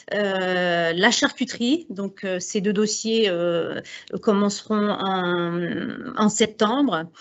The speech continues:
Et puis, euh, deux autres, euh, qui doivent être prêts pour, euh, début d'année prochaine sont les jetables alimentaires et l'art de la table, ainsi que tout ce qui est analyse nutritionnelle et bactério-,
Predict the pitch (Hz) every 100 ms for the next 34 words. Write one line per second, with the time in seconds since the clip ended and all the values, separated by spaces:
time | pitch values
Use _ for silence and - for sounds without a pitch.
0 | - - - _ 202 202 208 - 240 247
1 | - 196 185 185 175 175 165 170 - -
2 | - 101 170 233 247 233 254 262 - 202
3 | 190 190 190 - 202 196 185 185 - 190
4 | - - - - 214 220 208 180 180 165
5 | 208 196 214 214 202 - 196 - 202 240
6 | 233 208 - 202 185 175 190 214 208 214
7 | 208 202 196 202 190 180 202 196 196 175
8 | 175 208 233 254 262 - - - - 196
9 | 196 - 240 - 214 208 208 233 - 214
10 | 196 202 196 202 208 208 - 202 - 196
11 | 220 247 - - - 208 - 196 202 208